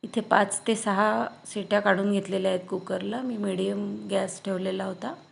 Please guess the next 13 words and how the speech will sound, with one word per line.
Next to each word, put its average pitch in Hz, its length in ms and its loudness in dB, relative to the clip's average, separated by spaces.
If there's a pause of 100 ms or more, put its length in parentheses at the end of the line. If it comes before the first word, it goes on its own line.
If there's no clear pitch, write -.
(520)
तुम्ही 196 160 -2
बघत 190 360 2
असाल 240 300 0
डाळ 185 220 6
किती 185 260 -6 (120)
छान 196 220 -4
शिजलेली 185 540 -2
आहे. 190 320 -4 (1800)
पाच 208 260 -2
शिट्यांमध्ये 202 680 0
छान 208 300 -2
अशी 196 200 -6
डाळ 190 260 0